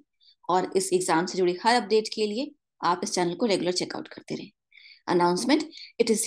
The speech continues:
hereby announced for the general information of the candidates who had applied against advertisement number twenty-four, twenty twenty-three and corrigendum dated twenty-two eight,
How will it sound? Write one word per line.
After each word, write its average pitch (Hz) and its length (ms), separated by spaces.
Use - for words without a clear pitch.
hereby 294 400
announced 202 600
for 190 60
the 190 80
general 247 380
information 202 720
of 214 160
the 170 60
candidates 165 640
who 294 140
had 285 260
applied 190 560
against 180 480
advertisement 180 600
number 160 420
twenty-four, 220 680
twenty 208 320
twenty-three 180 680
and 180 160
corrigendum 185 600
dated 180 320
twenty-two 214 640
eight, 180 280